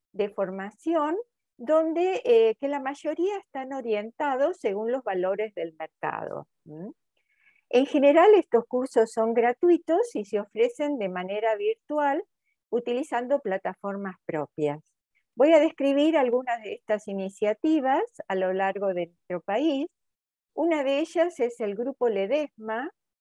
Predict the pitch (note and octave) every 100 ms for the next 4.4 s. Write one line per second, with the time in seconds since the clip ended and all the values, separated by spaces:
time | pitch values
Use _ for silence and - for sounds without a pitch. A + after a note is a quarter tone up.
0 | _ _ _ G#3+ G#3+ G#3 G3+ G#3+ - -
1 | B3+ B3+ D#4 - - F#3 F#3+ F#3+ G3+ -
2 | G3 F#3 F#3 F#3+ G#3+ A#3+ A3+ G3 F#3+ -
3 | B3+ C4+ C#4 E4+ G#4 - G#3 G#3 A3+ G#3+
4 | - A3 A3+ C#4+